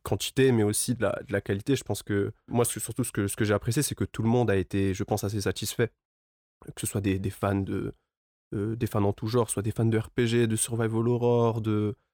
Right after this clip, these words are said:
soit des joueurs P C, des joueurs, euh, des joueurs Switch et tout. Tout le monde a, je pense, a...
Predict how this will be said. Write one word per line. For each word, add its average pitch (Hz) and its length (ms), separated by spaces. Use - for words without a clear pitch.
soit 117 80
des 113 120
joueurs 113 200
P 127 160
C, 123 380
des 110 140
joueurs, 113 420
euh, 107 500
des 151 280
joueurs 135 240
Switch 170 440
et 156 60
tout. 165 160
Tout - 100
le 180 60
monde 220 180
a, 143 200
je - 80
pense, 165 240
a... 120 480